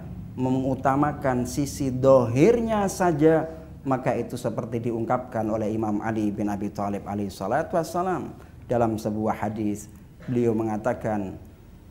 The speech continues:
"Kam min sha'imin laisa lahu illal atsh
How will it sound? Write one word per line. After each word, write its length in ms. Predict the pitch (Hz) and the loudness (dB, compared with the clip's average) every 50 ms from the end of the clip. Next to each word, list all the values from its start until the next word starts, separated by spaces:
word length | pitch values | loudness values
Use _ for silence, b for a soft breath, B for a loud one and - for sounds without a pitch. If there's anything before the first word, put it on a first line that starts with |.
| - - - - | -20 -18 -4 -2
"Kam 240 | 139 139 143 143 139 135 127 117 113 107 - - | 0 0 0 2 0 2 2 2 0 0 -2 -2
min 320 | 120 120 123 127 127 127 123 | -2 0 2 2 2 2 0
sha'imin 1200 | 123 - - 131 131 143 143 135 127 - - 127 127 127 127 123 123 117 110 104 98 92 85 - - - - | 0 -2 0 2 4 4 4 2 2 0 0 0 2 2 2 2 0 0 0 -2 -2 -4 -8 -12 -16 -14 -10
laisa 560 | 107 107 113 123 127 131 127 127 - - 117 | -4 -2 0 2 2 0 -2 -4 -2 0 0
lahu 560 | 120 123 127 120 113 120 120 120 107 - - | 2 2 2 2 0 0 -2 -2 -4 -4 -6
illal 420 | - 120 120 117 117 117 113 107 104 - | -6 -4 -2 0 0 0 0 0 0 -2
atsh 480 | 123 131 - - - - - - - | -2 -2 -2 -6 -10 -14 -14 -16 -18